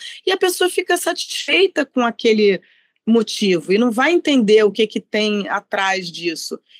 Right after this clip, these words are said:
E quem sou eu pra ficar? Não, antigamente eu era muito assim, "Não, vo-, sua relação com a sua mãe", a sua, gente, eu não posso ficar fazendo análise pelos outros, cada um sabe até onde quer ir.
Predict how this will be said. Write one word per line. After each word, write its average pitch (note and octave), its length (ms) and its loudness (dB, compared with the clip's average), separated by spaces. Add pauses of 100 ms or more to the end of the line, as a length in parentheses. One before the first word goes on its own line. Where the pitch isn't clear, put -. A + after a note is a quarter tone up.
(100)
E - 80 0
quem A4+ 200 0
sou A#4 240 -2
eu F#4 300 2
pra C#4+ 160 -2
ficar? G3+ 480 -4
Não, A3+ 100 2 (140)
antigamente C#4 520 0
eu D#4 60 2
era D4 100 2
muito D4+ 200 4
assim, B3+ 220 -2 (320)
"Não, F#3+ 360 0 (260)
vo-, G3 120 -2
sua A#3+ 320 0
relação G3+ 640 -2
com F#3 80 -6
a - 20 -6
sua F3 260 -4
mãe", F3 300 -2
a F3 40 -2
sua, - 160 -8
gente, E4 460 2
eu G3+ 120 2
não F#4+ 80 -10
posso F4+ 160 0
ficar E4+ 120 -4
fazendo D#4 220 2
análise C#4+ 300 2
pelos C4+ 340 0
outros, A#3+ 440 2
cada C#4 240 0
um E4 80 2
sabe D#4+ 280 0
até D#4 160 0
onde D#4+ 200 0
quer D#4+ 200 0
ir. B3+ 300 0